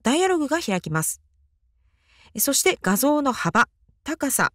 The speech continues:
そして解像度を確認できます。解像度は今回のように印刷したいのか、それともウェブ上に公開したいのかなど、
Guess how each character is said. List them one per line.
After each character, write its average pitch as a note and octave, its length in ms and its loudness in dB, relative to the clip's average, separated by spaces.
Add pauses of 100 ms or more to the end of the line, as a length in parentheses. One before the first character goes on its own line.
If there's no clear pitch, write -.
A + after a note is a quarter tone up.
(100)
そ - 200 -4
し - 120 -2
て E4 260 0
解 C4 280 2
像 C4+ 240 2
度 A#3 120 4
を E4+ 60 2
確 G3 220 -2
認 F3 140 0
で D#3+ 100 -4
き - 80 -12
ま D#3 140 -2
す。 - 180 -4 (1500)
解 E4+ 260 2
像 F#4+ 220 2
度 F3+ 120 -2
は F3 280 2 (240)
今 G4+ 240 -4
回 B3+ 220 0
の E3+ 100 0
よ F3+ 160 0
う E3 40 0
に C#3 180 -2
印 D#4 220 0
刷 D#4+ 280 -6
し - 140 0
た F4 140 -4
い D#4+ 60 -4
の G#3 120 -2
か、 F3+ 280 0 (340)
そ - 180 -4
れ G4 120 0
と G4 100 -2
も B3 320 2 (100)
ウ C3 40 -6
ェ G#3 120 4
ブ E4 120 0
上 F4 240 -2
に F4 140 -4
公 C#4+ 220 -8
開 D4 280 -6
し - 100 -4
た D#4 140 -4
い D4 60 -2
の B3 80 0
か G3+ 120 -4
な E3+ 120 -4
ど、 G3+ 220 0